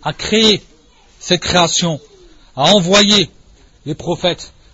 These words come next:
a descendu les livres. Et cette religion a été bâtie à partir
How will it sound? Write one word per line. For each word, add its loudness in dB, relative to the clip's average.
a -6
descendu -4
les 0
livres. -6
Et -14
cette -6
religion 0
a 2
été -2
bâtie 0
à 0
partir -4